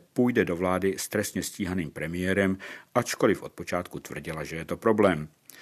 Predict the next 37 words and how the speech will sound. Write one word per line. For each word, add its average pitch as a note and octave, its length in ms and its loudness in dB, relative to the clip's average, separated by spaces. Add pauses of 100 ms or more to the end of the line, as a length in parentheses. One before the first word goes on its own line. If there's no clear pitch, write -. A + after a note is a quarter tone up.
(360)
Ano G#2+ 220 4
se - 120 0
v - 80 -8
odpovědi G2 480 -2
na E2 100 -6
tuto - 220 -8
otázku F2 580 -6
se - 140 -10
sociálními F#2 600 -2
demokraty F2 520 -6
nijak F#2 300 -2
nemazlilo. G2+ 640 4 (260)
Jeho F2+ 200 -2
kandidátem E2+ 640 -4
na D2+ 100 -10
premiéra E2+ 520 -6
zůstává F#2+ 640 0
i - 120 -6
v - 60 -16
příští - 400 -10
vládě E2 280 -6
Babiš, F2+ 440 2 (420)
a F#2+ 120 0
pokud C3+ 320 0
se A2 100 2
to F#2 120 -2
Č F#2 220 0
S - 80 -4
S F2 140 0
D E2+ 140 -4
nelíbí, F#2 500 -4
jednání E2+ 440 -2
o E2 80 -12
vládě E2 320 -10
mohou E2 280 -8
rovnou F2 320 -6
skončit. G#2 580 2